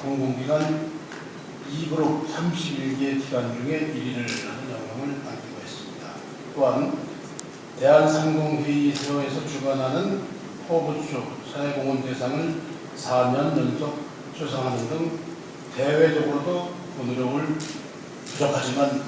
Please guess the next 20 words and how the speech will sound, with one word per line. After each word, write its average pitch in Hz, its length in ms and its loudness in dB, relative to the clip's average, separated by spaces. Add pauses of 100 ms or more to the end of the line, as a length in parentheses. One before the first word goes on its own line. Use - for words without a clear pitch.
(240)
인정을 117 280 -4 (180)
받고 - 540 -8
있습니다. - 460 -6 (760)
이러한 151 380 8
대외적인 147 480 6
성과는 143 680 2 (240)
우리 143 160 0
공사의 143 640 2 (360)
그간의 143 360 6
노력이 131 680 2 (280)
인정받았음과 127 960 2
동시에 135 720 2 (500)
더욱 - 520 6
우리 135 160 -2
사회에서 123 680 0
모범이, 143 340 6 (200)
모범이 160 340 6
되는 147 400 6 (420)
기업이 143 600 2
되어달라는 120 840 -2